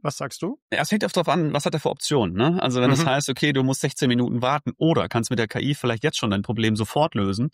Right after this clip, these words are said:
Speaker 2: dann ist die Zahl extrem hoch, dass viele sagen, „Alles klar, dann versuche ich lieber erstmal mit der K I zu sprechen“,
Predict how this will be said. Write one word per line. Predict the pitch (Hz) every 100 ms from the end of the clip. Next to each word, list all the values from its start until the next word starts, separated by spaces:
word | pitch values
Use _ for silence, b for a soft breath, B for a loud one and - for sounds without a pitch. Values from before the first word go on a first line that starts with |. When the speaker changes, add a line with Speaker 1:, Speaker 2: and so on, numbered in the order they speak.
| B B B B B _
Speaker 2:
dann | 110 123
ist | -
die | 123
Zahl | - 110 113 104
extrem | 95 - - 117
hoch, | 104 107 -
dass | - -
viele | 113 104
sagen, | 95
„Alles | 98 98
klar, | - 95
dann | 107 107
versuche | 107 135 139
ich |
lieber | 123 123
erstmal | 107 117 - 113 110
mit | -
der | 104
K | -
I | - 160 208
zu | - 117
sprechen“, | - 90 - 143